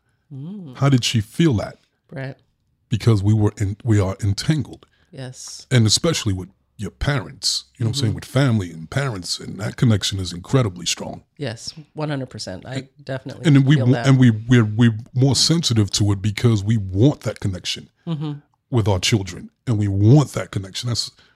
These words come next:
Speaker 2: with our, our family. So we pay atten-, closer attention to it. We nurture it more. We value it more. And so we tap into it more.
Speaker 1: Yeah. You know, um, I, I hear people say all the time, like, "I wanna feel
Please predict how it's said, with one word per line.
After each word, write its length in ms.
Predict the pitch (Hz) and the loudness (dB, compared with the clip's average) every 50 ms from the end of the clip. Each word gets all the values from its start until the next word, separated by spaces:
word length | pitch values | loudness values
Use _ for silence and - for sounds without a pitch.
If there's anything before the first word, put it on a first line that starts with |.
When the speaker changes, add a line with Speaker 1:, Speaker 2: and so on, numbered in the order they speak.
| _ - | _ -10
Speaker 2:
with 140 | 120 104 - | -8 -8 -8
our, 160 | 98 95 - _ _ _ _ | -10 -12 -14 _ _ _ _
our 80 | - - | -20 -20
family. 420 | 107 110 - 110 98 85 82 82 | -12 -8 -8 -6 -6 -6 -8 -6
So 160 | - - - | -2 0 0
we 120 | 104 101 98 | 2 0 0
pay 240 | 92 - - - 139 | -2 -2 0 0 0
atten-, 240 | 120 - - 127 113 - - _ - - | 2 2 0 0 0 -2 -6 _ -8 -4
closer 280 | - 123 113 - 110 | -2 -2 0 0 0
attention 420 | 95 - - 123 110 - - 107 98 | 0 2 2 0 2 2 0 -2 0
to 240 | - - 117 110 | 0 2 2 2
it. 60 | 113 - - - - _ _ - | 0 -2 -6 -12 -20 _ _ -2
We 100 | 117 104 | 0 2
nurture 400 | 95 104 117 113 113 110 - 120 | 4 6 6 6 4 4 2 0
it 80 | 110 107 | 2 2
more. 380 | 110 110 110 110 110 107 110 107 _ _ _ | 2 0 0 2 0 0 -2 -4 _ _ _
We 80 | 107 101 | -6 -6
value 440 | 92 95 104 104 107 107 104 104 107 | -2 0 0 2 2 2 2 4 4
it 80 | 104 98 | 2 2
more. 400 | 101 104 104 104 101 101 104 - _ _ _ _ _ _ _ _ _ _ _ | 2 2 2 2 2 0 -2 -6 _ _ _ _ _ _ _ _ _ _ _
And 180 | - 107 98 90 | -4 -4 -2 -2
so 180 | - - - 98 | -2 0 2 2
we 140 | 98 95 98 | 2 0 0
tap 280 | - - 110 98 - | -2 -2 -2 0 -2
into 240 | 110 98 92 - 104 90 | -4 -4 -4 -6 -10 -12
it 100 | - - | -14 -16
more. 180 | 107 92 92 - _ _ _ _ _ - - | -16 -16 -16 -18 _ _ _ _ _ -20 -16
Speaker 1:
Yeah. 160 | - 151 147 147 143 _ _ _ _ - - - - _ _ | -14 -14 -14 -14 -16 _ _ _ _ -20 -20 -20 -20 _ _
You 100 | - 202 202 | -8 -6 -4
know, 260 | 196 190 190 180 175 | -2 -2 -2 0 -2
um, 360 | 156 147 135 131 127 - - _ _ _ _ _ _ _ _ _ _ _ | -2 -2 -2 -4 -6 -8 -12 _ _ _ _ _ _ _ _ _ _ _
I, 180 | - 190 190 190 - | -6 -4 -4 -4 -6
I 40 | 180 | -8
hear 220 | 165 170 233 247 247 | -6 -4 -4 -4 -6
people 380 | - - - 220 214 - 214 | -6 -10 -12 -12 -10 -8 -8
say 340 | - - - 180 165 - - _ - | -6 -4 -2 -2 -4 -4 -6 _ -6
all 280 | 160 160 165 175 175 | -4 -2 -2 -2 -2
the 100 | 170 165 | -4 -6
time, 540 | - - 156 151 139 131 120 120 120 123 131 - | -8 -6 -6 -4 -2 -2 -4 -4 -6 -10 -12 -10
like, 260 | 143 143 135 131 - - | -8 -8 -8 -8 -8 -6
"I 80 | 156 | -6
wanna 340 | 156 151 170 175 175 185 180 | -6 -4 -4 -4 -4 -4 -6
feel 440 | 180 - - 175 165 156 151 151 147 | -8 -8 -8 -6 -4 -4 -4 -6 -8